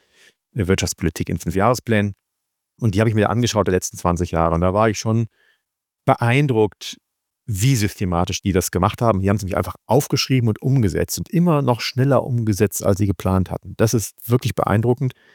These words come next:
Gleichzeitig können wir sagen, äh, wir hätten es ja sehen können, dass die uns so abhängen, ne? Also was jetzt mit der Automobilindustrie los ist oder dass wir viele andere Industrien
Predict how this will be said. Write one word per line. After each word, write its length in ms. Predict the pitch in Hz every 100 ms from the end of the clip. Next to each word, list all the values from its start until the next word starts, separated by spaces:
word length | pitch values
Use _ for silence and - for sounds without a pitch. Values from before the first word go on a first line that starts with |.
| _ _ _ _ _ _ -
Gleichzeitig 520 | 82 82 101 104 113
können 180 | - 107
wir 100 | 104
sagen, 460 | 95 104 104 98 -
äh, 220 | 92 90
wir 100 | 90
hätten 160 | 95
es 60 | 92
ja 100 | 95
sehen 240 | 113 107
können, 160 | 82 76
dass 160 | - -
die 80 |
uns 160 | - -
so 80 | -
abhängen, 400 | - - - 85
ne? 200 | 92 -
Also 180 | 101 92
was 160 | 90
jetzt 180 | 98 87
mit 120 | 92
der 120 | 90 -
Automobilindustrie 680 | - 87 82 98 110 -
los 320 | 104 101 110 104
ist 180 | 95
oder 180 | - 101
dass 220 | 90 90
wir 300 | 95 90 85 -
viele 320 | - 107 92
andere 220 | - 101
Industrien 480 | 95 90 - 95